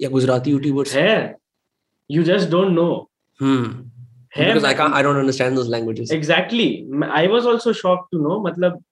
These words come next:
Speaker 2: कुछ कुछ ता-, तेलुगु and तमिल यूट्यूबर्स हैं,
Speaker 1: हाँ।
Speaker 2: they get three to four million views averaging। We just don't know about them।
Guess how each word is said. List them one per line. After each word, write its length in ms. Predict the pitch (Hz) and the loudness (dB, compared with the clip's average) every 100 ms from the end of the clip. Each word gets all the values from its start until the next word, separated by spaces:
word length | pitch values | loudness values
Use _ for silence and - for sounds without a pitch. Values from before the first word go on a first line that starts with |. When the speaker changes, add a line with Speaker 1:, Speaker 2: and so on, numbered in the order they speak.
| _ | _
Speaker 2:
कुछ 180 | 151 151 | -6 -2
कुछ 240 | 175 - 147 | -2 0 0
ता-, 200 | 147 - | 0 0
तेलुगु 380 | 147 147 147 180 | 0 2 2 2
and 180 | 175 170 | 2 0
तमिल 260 | 139 156 | 0 2
यूट्यूबर्स 520 | 190 151 139 131 127 151 | 2 0 0 -2 -2 -4
हैं, 140 | 196 _ _ - | -8 _ _ -4
Speaker 1:
हाँ। 220 | 139 117 123 | 0 2 2
Speaker 2:
they 140 | 180 | 0
get 120 | 262 - - | 0 -2 -2
three 200 | 233 277 | 0 0
to 160 | 233 | -2
four 220 | 254 240 240 | -2 0 0
million 260 | 240 247 | 0 0
views 220 | 233 226 | 0 0
averaging। 460 | 190 196 240 196 113 - _ _ _ _ _ _ _ _ _ - | 0 0 -2 -6 -10 -14 _ _ _ _ _ _ _ _ _ -6
We 60 | 160 | -4
just 200 | 202 277 | 0 0
don't 240 | 220 294 | 0 0
know 180 | 247 269 | 2 2
about 280 | 240 135 113 | 0 -2 -4
them। 200 | 107 | -10